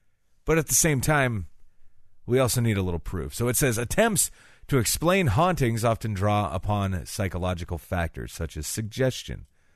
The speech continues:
So being told a place is haunted is more likely to lead to ghostly going-ons."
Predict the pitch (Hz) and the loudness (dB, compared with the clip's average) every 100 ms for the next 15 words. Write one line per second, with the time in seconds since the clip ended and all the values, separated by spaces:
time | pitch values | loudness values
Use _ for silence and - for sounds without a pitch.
0 | _ - 104 87 87 80 117 156 113 95 | _ -6 -2 0 -2 0 2 2 2 -2
1 | - 87 - - 147 190 - 73 104 - | -4 -4 -6 -4 0 0 -2 -6 -8 -14
2 | - - 98 90 107 175 135 95 92 90 | -16 -4 -2 0 2 4 4 2 0 -2
3 | 90 - 90 90 107 104 90 - - - | -4 -2 -4 0 0 0 -4 -10 -6 -4
4 | 85 87 85 - 85 80 - - - 80 | 0 0 -2 -2 -4 -4 -6 -10 -4 -2
5 | 78 82 90 53 50 - | -2 0 -2 -4 -10 -20